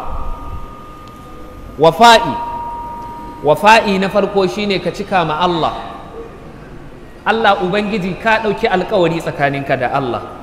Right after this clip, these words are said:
Tun kana cikin tsotson Annabi Adam, Allah ya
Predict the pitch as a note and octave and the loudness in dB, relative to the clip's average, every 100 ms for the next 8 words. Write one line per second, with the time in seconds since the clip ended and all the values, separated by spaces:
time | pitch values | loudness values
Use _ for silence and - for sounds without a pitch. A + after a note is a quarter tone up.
0 | - - - - - - - G#3+ A3+ A3+ | -18 -18 -18 -18 -18 -18 -2 2 4 4
1 | A#3+ G#3+ F3 G3 G#3 G#3 A3 G#3 G3+ F3+ | 4 4 0 0 -2 0 -2 0 0 0
2 | D#3+ D#3+ E3+ D#3+ E3 C#3 A#2+ - - - | -2 0 0 6 6 6 2 -4 -10 -14
3 | - - - - - - - - - - | -14 -14 -16 -16 -14 -14 -14 -16 -14 -12
4 | - - G#3 G#3 G3 F#3 G3 | 0 2 4 6 8 8 8